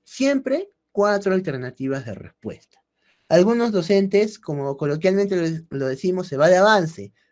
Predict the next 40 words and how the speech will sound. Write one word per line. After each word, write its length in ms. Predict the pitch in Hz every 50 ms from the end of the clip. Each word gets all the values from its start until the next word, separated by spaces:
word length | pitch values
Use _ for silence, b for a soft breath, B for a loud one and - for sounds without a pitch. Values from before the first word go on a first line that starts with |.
| _ _ _ -
hace 280 | - 190 190 175 160
cinco 320 | 160 - 254 247 233 214 202
alternativas. 800 | 190 170 180 151 147 143 147 - 202 170 131 - - _ _ _ b b b b b b b b b
Ya, 340 | - 185 202 156 117 - - -
no 260 | 147 208 226 240 240
es 140 | 240 226 -
tan 180 | 226 220 220
didáctico. 680 | 214 202 185 185 185 160 - _ _ - _ _ _ _ _ _ -
¿Por 200 | 180 180 185 190
qué? 300 | 208 190 156 117 107 107
Hemos 380 | 123 185 190 202 214 214 - - - - -
hallado 460 | - 170 170 180 185 190 196 208 196 202
que 100 | 160 160
tres 300 | 160 - 185 190 196 208
alternativas 640 | 196 196 185 165 147 139 - 185 185 190 190 190
es 160 | 180 156 139 156
bueno. 400 | 170 190 165 113 98 92 - _ _ _ _ _ -
¿Por 160 | - 190 190
qué? 240 | 208 202 165 127 120
Por, 200 | - - 143 127
al 140 | 151 165 165
ser 180 | - 240 233 233
cinco, 560 | - 254 254 247 233 226 - 240 269 294 b b b b b -
ya 160 | 202 233 240
no 100 | 247 240
sabe 220 | 233 247 240 233
qué 120 | 226 226 214
poner 320 | 214 208 214 220 220 214
en 100 | 208 196
la 40 | 180
alternativa 720 | 165 165 160 156 143 139 139 147 - 190 190 185 175 175 175
E, 160 | 160 127 -
que 120 | - 127
sería 280 | - 156 151 156 170 170
la 120 | 165 180
quinta. 420 | - - 190 175 139 113 113 - - -
Uy, 240 | 180 196 196 165 165
¿qué 140 | - 170
pongo? 640 | 165 165 - - 202 180 165 139 127 117 107 113 - _ _ _ -
Ya, 200 | - 202 240